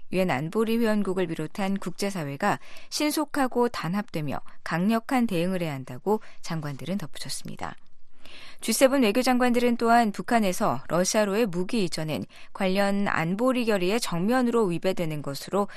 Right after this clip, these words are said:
강력하게 규탄한다고 밝히고 북한과 러시아는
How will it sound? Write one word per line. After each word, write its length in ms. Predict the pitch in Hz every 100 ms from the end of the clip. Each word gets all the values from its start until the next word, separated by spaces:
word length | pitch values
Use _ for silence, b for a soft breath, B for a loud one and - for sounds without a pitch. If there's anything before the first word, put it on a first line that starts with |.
| B
강력하게 680 | - 175 196 220 - 202 214
규탄한다고 720 | - - 214 196 151 - 139
밝히고 580 | 160 123 - - 214 - B B B
북한과 640 | - 190 226 196 180 185 175
러시아는 640 | 139 151 - 165 147 -